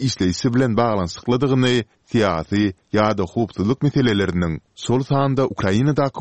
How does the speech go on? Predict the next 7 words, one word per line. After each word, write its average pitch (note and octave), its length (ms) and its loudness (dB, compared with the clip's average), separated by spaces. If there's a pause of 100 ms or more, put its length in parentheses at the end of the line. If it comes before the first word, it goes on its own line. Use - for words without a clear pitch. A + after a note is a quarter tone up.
urşuň A#2+ 320 0 (340)
düýbinden A2 680 2
gün D#3+ 100 4
tertibinde B2 680 0 (120)
ýokdugyny A#2+ 600 0 (100)
ma'lum C3+ 320 2
etdi. G#2 540 0